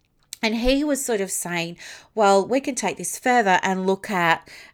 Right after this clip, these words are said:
uh, the role of the therapeutic alliance at different stages of the therapeutic process." And he said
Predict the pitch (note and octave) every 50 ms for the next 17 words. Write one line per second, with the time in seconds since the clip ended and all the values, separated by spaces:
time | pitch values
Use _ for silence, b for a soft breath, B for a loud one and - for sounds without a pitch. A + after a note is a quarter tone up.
0 | B F#3 F3+ F3+ E3+ F#3+ F3+ F3+ F#3 F3+ G3 A3 A3+ G#3 G#3+ G3+ G3+ - F#3 F3
1 | F3+ F3 - G3+ F#3+ F3 F3 - F3+ E3 E3 E3+ E3+ F3 E3+ F3 F3 - - -
2 | F3+ - G#3 - G#3 F#3+ - - - - - E3+ E3 E3+ E3+ - F3+ D#3+ - E3
3 | - - E3 - F3+ E3+ E3+ E3+ - - F3+ - - - - - A3 A3+ A3 -
4 | - D#3 E3 - - - F#3+ F#3+ F#3+ F#3+ A3 A#3 B3+ C4 - - - D3 C#3 D3+
5 | - -